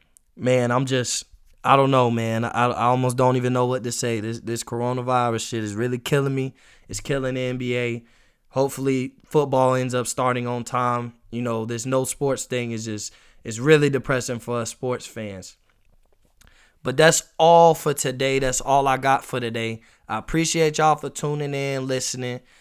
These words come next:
I definitely, you know, like I always tell y'all, hit me up if you have something you wanna hear me talk about.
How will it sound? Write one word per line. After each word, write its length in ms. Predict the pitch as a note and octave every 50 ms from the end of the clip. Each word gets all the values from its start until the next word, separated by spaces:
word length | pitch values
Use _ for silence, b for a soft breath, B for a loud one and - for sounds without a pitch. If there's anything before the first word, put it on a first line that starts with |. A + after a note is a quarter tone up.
| b b b b
I 100 | b A2+
definitely, 640 | A2+ A2+ C3+ C#3+ C#3+ C#3+ C#3+ C#3+ C#3+ C3+ C3 B2+ -
you 100 | C3+ C#3
know, 180 | C#3 C3 C3 C3
like 220 | C3 C3 C3 C3
I 60 | C3+
always 400 | C3 C3 C3 C#3 C#3 C#3+ C#3 C3+
tell 300 | C#3 - D#3 D3 D3 D3
y'all, 260 | C#3+ C#3+ C#3+ C#3 C#3 C#3
hit 240 | B2+ C#3 D3+ C#3
me 140 | C#3+ C#3 C#3+
up 180 | C#3+ C3+ - B2+
if 140 | A#2 A2 C3+
you 80 | C3+
have 180 | C3+ C3 B2+ -
something 320 | - C3+ C3 B2 - C3
you 140 | B2+ B2+ B2
wanna 160 | B2+ B2+ B2
hear 160 | A#2+ C3 C3
me 160 | C3 C3 B2+ A#2+
talk 320 | - - C3 B2 A#2 -
about. 420 | A#2+ A#2 A#2+ A#2+ A#2+ A#2 A#2+ -